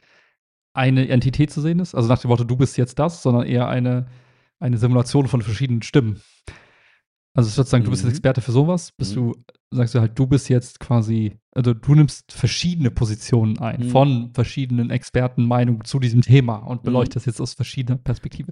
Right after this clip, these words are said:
Speaker 2: Die
Speaker 1: Du kriegst meistens
Speaker 2: Podiumsdiskussion
Speaker 1: mehr
Speaker 2: in
Speaker 1: raus.
Speaker 2: einem quasi sozusagen.
Speaker 1: Exakt, genau,
Speaker 2: Mhm.
Speaker 1: genau. So ein bisschen so dieses, äh, weiß ich, wie damals diese, diese
Speaker 2: Ja.
Speaker 1: Di-, Dialoge, weil Platon und so, ne, also halt diesen
Speaker 2: Mhm.
Speaker 1: Dialog hast, dann kommst du zur Erkenntnis am Ende so ein bisschen in diese Richtung, so nach dem Motto, simulier verschiedene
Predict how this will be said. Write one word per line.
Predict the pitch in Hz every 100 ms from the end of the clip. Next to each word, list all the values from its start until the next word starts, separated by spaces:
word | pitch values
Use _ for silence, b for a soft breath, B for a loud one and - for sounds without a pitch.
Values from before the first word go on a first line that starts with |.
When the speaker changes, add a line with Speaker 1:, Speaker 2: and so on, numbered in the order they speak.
| -
Speaker 2:
Die | 110
Speaker 1:
Du | -
kriegst | 131 131 127
meistens | 123 123 113
Speaker 2:
Podiumsdiskussion | 123
Speaker 1:
mehr | 123
Speaker 2:
in |
Speaker 1:
raus. | 127 131
Speaker 2:
einem | 120 110 98
quasi | - 95 90
sozusagen. | 92 - 92 90
Speaker 1:
Exakt, | - 92 120 - -
genau, | 117 110
Speaker 2:
Mhm. | 120
Speaker 1:
genau. | 131 110
So | 123
ein |
bisschen | 135 - 127
so | 117
dieses, | 113 107 104 127
äh, | 120 113 107 B B
weiß | 123 107
ich, | 104
wie |
damals | 117 117 123 -
diese, | 110 107 107
diese | 104 104
Speaker 2:
Ja. |
Speaker 1:
Di-, | 123 117
Dialoge, | 120 113 117 123 113 107
weil | 110 104
Platon | - 110 117 113
und | 107
so, | 117 110
ne, | 110 127 147
also | 120
halt | 113 110
diesen | 113 107
Speaker 2:
Mhm. |
Speaker 1:
Dialog | 120 131 123
hast, | 123 131
dann |
kommst | - 117
du | -
zur | 123
Erkenntnis | 131 127 131
am | 123
Ende | 127 120
so |
ein | 110
bisschen | 127 117
in | 107
diese | 123 127
Richtung, | 113 - 110
so |
nach | 107
dem | 117
Motto, | 113
simulier | 107 117 123 135
verschiedene | - - 123 120